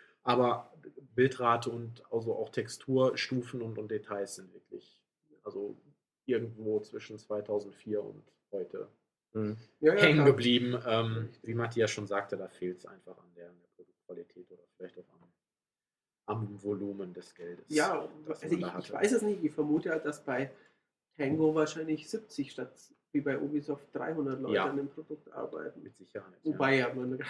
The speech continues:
Speaker 3: bei Assassin's Creed sieht, dass das auch nicht unbedingt
Speaker 2: Das
Speaker 3: dazu führen
Speaker 2: muss
Speaker 3: muss,
Speaker 2: auch
Speaker 3: dass
Speaker 2: nicht
Speaker 3: es poliert
Speaker 2: helfen,
Speaker 3: ist.
Speaker 2: ja.
Speaker 1: Das
Speaker 3: Hat
Speaker 1: ist
Speaker 3: in der
Speaker 1: wahr, ja.
Speaker 3: Vergangenheit vielleicht manchmal funktioniert.
Speaker 2: Mhm.
Speaker 1: Ja.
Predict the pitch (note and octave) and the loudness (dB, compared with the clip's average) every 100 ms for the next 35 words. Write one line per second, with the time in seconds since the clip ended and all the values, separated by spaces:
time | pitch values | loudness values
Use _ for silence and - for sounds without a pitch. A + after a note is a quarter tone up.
0 | - D3+ C#3 C#3+ C3+ D3 - D#3 D3+ - | 2 2 4 0 0 -2 0 -2 -2 -8
1 | D3+ C#3 C3+ C#3+ F#3+ G3 D#3 D#3 D3 C#3 | -4 -4 -4 2 4 6 6 4 6 6
2 | C3+ C3 D#3+ C#3 C#3 - D3+ E3 C#3 B2 | 6 6 2 8 12 12 12 10 8 6
3 | - - - C#3 G#2+ G#2+ G#2+ G#2+ B2 A#2 | 4 6 8 8 6 2 -2 -2 2 4
4 | C3 C#3+ C#3+ D3+ C#3+ C#3 E3+ G#3 G3 - | 4 6 6 4 2 4 4 4 0 0
5 | F3 E3+ E3 D#3+ F3 E3+ F3+ F3 - F3 | -4 -4 -4 -6 -6 -8 -10 -12 -8 -6
6 | F3+ F3+ A2+ A2 C#3 G#2+ G#2 | -6 -4 -4 -2 -2 -4 -8